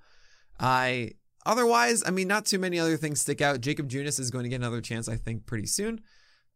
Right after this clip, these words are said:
Uh, and he's only at two percent rostered right now. If he does get those chances, that changeup looks so filthy, and I was encouraging him to throw it more, so maybe he will, uh, and really lean in on that changeup moving forward.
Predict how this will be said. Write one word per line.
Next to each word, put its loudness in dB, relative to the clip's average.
Uh, 0
and -2
he's -4
only -4
at -8
two -4
percent -2
rostered -2
right -6
now. -4
If -6
he -4
does 0
get 0
those -2
chances, -4
that -6
changeup -6
looks -6
so -2
filthy, -6
and -6
I -6
was -8
encouraging -2
him -6
to -6
throw 4
it -2
more, 4
so -2
maybe 2
he 2
will, -2
uh, 2
and -4
really 0
lean -2
in -4
on -4
that -10
changeup -8
moving -10
forward. -4